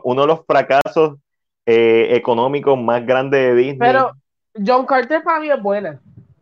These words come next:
Speaker 1: Eso, eso he escuchado. Mira, aquí está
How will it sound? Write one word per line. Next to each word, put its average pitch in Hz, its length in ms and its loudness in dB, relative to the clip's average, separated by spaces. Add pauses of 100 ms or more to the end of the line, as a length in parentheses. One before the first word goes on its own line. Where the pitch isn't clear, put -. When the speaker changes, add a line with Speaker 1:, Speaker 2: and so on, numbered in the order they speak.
(140)
Speaker 1:
Eso, 131 720 0
eso 113 160 -4
he 131 40 -2
escuchado. 127 460 -2 (220)
Mira, 165 200 2
aquí 160 120 0
está 160 540 0